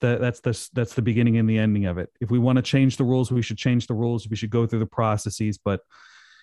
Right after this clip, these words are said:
he was supposed to make weight. He didn't. His, I don't know why he didn't shave his head. I don't know why he didn't, you know, do the things that he had to do. I understand that it's extremely difficult to, when, once you stop sweating, to get going again. But the,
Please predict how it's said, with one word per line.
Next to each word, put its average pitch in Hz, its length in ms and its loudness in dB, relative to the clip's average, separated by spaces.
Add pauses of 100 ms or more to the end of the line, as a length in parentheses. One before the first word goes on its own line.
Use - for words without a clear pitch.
he 131 140 0
was 131 100 2
supposed 135 280 -2
to 135 40 0
make 123 240 2
weight. 123 300 0
He 113 140 -4
didn't. 131 380 -2 (240)
His, 117 440 -6 (520)
I 120 120 -4
don't 135 340 0
know 151 80 4
why 143 160 4
he 143 140 2
didn't 143 180 2
shave 147 300 2
his 139 160 -2
head. 139 440 0
I 117 60 -4
don't 127 240 -2
know 135 80 0
why 131 140 2
he 135 120 0
didn't, 131 400 0
you 127 80 0
know, 117 120 0
do 127 160 -2
the 127 100 0
things 127 240 -2
that 120 80 -10
he 123 80 -2
had 117 120 -4
to - 60 -20
do. 127 180 -2
I 123 80 0
understand 123 460 -2
that 120 100 0
it's - 200 -6 (420)
extremely 143 480 2
difficult 135 640 0
to, 110 380 2
when, 113 260 -2
once 120 200 -4
you 117 40 -4
stop 120 300 -2
sweating, 127 300 0
to 117 80 0
get 113 200 -2
going 117 320 0
again. 113 480 -2 (400)
But 127 180 0 (100)
the, 127 160 0